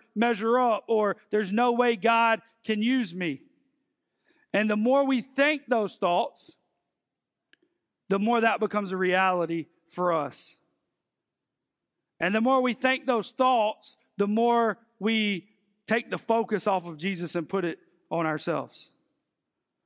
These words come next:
So here's how we can rely on the Spirit. We must transform our minds. And Paul says that,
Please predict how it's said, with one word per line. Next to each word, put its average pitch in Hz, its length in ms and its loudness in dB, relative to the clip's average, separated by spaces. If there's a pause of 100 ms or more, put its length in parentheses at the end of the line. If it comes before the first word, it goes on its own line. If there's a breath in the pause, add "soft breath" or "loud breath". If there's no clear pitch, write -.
(340)
So 196 180 -2
here's 254 260 0
how 226 320 2
we 202 140 -2
can 202 200 -4
rely 180 380 2
on 175 140 -4
the 165 80 -6
Spirit. 156 400 -4 (420)
We 202 200 0
must 202 640 -2 (280)
transform 180 1000 -2 (720)
our 151 140 -2
minds. 151 580 -4 (480)
And 156 140 -4
Paul 208 280 0
says 196 340 -2
that, 160 320 -2